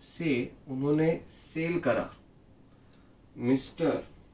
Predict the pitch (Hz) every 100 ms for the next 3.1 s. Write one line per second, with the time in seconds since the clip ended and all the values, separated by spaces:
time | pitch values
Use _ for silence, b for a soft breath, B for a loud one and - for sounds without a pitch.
0 | - - - - - - - - - -
1 | - - - - - - - - - -
2 | - - - - 131 135 - - - -